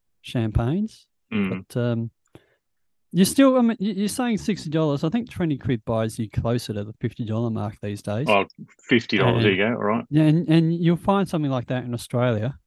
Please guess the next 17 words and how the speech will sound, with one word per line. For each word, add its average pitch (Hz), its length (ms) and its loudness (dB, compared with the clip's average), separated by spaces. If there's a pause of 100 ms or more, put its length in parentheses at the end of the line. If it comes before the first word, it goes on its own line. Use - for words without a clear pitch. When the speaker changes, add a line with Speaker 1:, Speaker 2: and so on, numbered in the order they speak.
(160)
Speaker 1:
but 151 220 -2
I 170 60 2
don't, 175 260 -2
I, 180 240 -2
yeah, 156 180 2
I 156 40 0
don't 147 160 -2
know 117 180 -2
what 110 140 -6
you'd 107 200 -6
get 113 220 -6 (140)
over 117 240 -2
there. 123 240 0 (240)
I 139 60 4
didn't 135 220 4
look 120 120 2
around. 104 320 -6